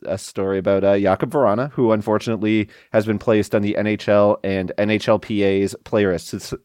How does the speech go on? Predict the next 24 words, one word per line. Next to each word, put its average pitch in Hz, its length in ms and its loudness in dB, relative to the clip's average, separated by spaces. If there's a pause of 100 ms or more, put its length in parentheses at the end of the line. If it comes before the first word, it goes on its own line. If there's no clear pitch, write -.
Assistance 107 540 0
Program. 85 480 0 (380)
He 120 120 -2
will 113 220 2
remain 101 560 -2
out 95 320 0
indefinitely, 90 880 -4
and 85 200 -6 (380)
obviously, 101 720 2
um, 80 600 -4
you 90 120 -6
know, 78 240 -6 (140)
no 95 360 0
interest 92 320 -2
in 87 100 -6
speculating 85 680 0
on, 80 180 -4
on 90 140 -2
what's 87 180 0
going 85 240 -2
on 85 160 -2
with, 92 240 -2
uh, 82 320 2
Vrana, 92 480 2